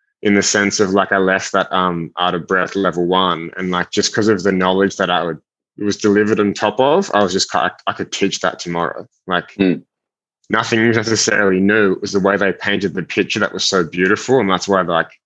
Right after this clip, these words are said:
Speaker 1: Rob Wilson and Brian McKenzie are in-, are incredible for that.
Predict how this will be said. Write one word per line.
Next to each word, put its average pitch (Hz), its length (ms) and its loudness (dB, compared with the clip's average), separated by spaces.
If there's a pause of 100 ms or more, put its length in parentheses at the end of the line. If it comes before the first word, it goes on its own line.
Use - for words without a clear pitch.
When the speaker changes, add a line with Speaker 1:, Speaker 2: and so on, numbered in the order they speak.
Speaker 1:
Rob 95 240 0
Wilson 92 320 2
and 87 100 -4
Brian 87 320 0
McKenzie 90 360 -2
are - 200 -4
in-, 87 240 -6 (200)
are 92 160 2
incredible 92 580 -2
for 101 360 2
that. 76 200 0